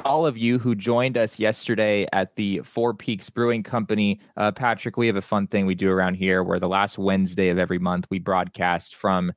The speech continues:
Four Peaks Brewing Company out in Tempe. Uh, we love being out there with all of them. And it was great to see, uh, those of you, our listeners, who were, uh, there with us. We enjoyed interacting with some of you who were there. Uh, we also have a, a pretty fun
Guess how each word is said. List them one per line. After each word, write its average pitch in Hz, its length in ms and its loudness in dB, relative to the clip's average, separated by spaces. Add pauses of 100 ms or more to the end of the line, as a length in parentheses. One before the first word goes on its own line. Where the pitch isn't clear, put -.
(180)
Four 175 240 -2
Peaks 127 300 -2
Brewing 107 320 0
Company 98 640 2
out 98 260 2
in 92 160 0
Tempe. 90 580 0 (220)
Uh, 92 180 0
we 98 120 2
love 92 200 0
being 92 260 -2
out 90 200 0
there 98 120 2
with 90 120 0
all 92 160 2
of 87 80 -4
them. 92 180 0
And 101 60 0
it 113 40 2
was 113 120 0
great 208 280 -2
to - 80 -12
see, 117 380 0 (280)
uh, 107 240 2
those 107 280 0
of 95 140 -6
you, 101 320 2
our 98 140 2
listeners, 92 640 2
who 98 140 0
were, 90 280 2
uh, 87 140 2
there 90 260 0
with 90 240 -4
us. 85 220 -4
We 87 80 -2
enjoyed 87 340 0
interacting 87 600 -2
with 87 120 -4
some - 160 -4
of 87 140 -4
you 87 140 -2
who 87 120 -2
were 87 140 2
there. 90 340 2 (300)
Uh, 117 180 0
we 135 80 0
also 226 300 0
have 220 240 0
a, 135 200 2
a 120 80 2
pretty 185 260 0
fun 143 360 -2